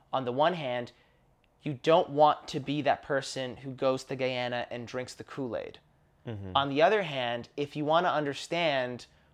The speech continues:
Speaker 1: what it takes to go to Guyana and drink the Kool-Aid, you have to, like,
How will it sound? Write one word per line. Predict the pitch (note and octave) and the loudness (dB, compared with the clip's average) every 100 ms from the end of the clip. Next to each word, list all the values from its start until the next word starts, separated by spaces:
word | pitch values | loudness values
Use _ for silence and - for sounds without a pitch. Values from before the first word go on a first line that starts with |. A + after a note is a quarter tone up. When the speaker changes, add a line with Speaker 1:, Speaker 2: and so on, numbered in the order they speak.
| _ | _
Speaker 1:
what | B2 C3 D3 | -2 2 2
it | C#3 | 2
takes | E3 D3 | -2 -4
to | - | -2
go | C#3+ | 0
to | C#3 | 0
Guyana | C#3 C3+ C3 | 0 0 -2
and | B2+ | -6
drink | B2 | -8
the | - | -10
Kool-Aid, | - C#3+ B2 A#2+ - _ | -2 0 0 -2 -16 _
you | C#3+ | -6
have | D3 D3 D3 - | 0 0 0 -2
to, | D3+ | 4
like, | C#3 B2 A#2+ | 4 4 0